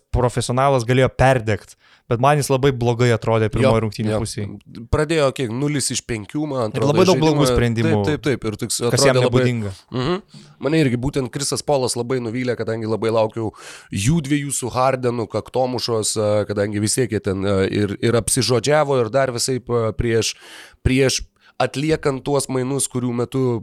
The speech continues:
Speaker 2: Polas atsidūrė Houstone, tad, e, atsiprašau, atsidūrė Oklahomoje, o Westbrookas atsidūrė Houstone. E, tad labai nuvylė Chrisas Polas, e, kalbant apie dalykus, kurie nustebino, Rockets suolas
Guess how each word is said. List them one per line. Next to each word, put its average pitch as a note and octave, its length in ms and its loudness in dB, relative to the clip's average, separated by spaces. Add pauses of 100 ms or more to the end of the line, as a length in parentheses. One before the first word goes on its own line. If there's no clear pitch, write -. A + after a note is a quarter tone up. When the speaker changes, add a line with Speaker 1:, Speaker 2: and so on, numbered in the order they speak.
Speaker 2:
Polas A#2+ 320 2
atsidūrė A2+ 480 0
Houstone, A2+ 560 0
tad, G2+ 320 -2
e, - 140 0 (260)
atsiprašau, A2 480 2
atsidūrė A2 400 2
Oklahomoje, G#2+ 560 4
o G2 60 2 (180)
Westbrookas G#2 560 -2
atsidūrė G#2+ 380 0
Houstone. G#2+ 400 0
E, - 840 -2
tad A#2+ 160 2 (640)
labai C#3+ 400 4
nuvylė C3+ 340 0
Chrisas B2+ 380 -2
Polas, E3 400 2
e, C#3 240 4
kalbant C#3+ 320 2
apie C3+ 160 0
dalykus, C3+ 340 0
kurie C3+ 220 0
nustebino, C3+ 600 2 (260)
Rockets C#3+ 480 0 (160)
suolas B2 540 -2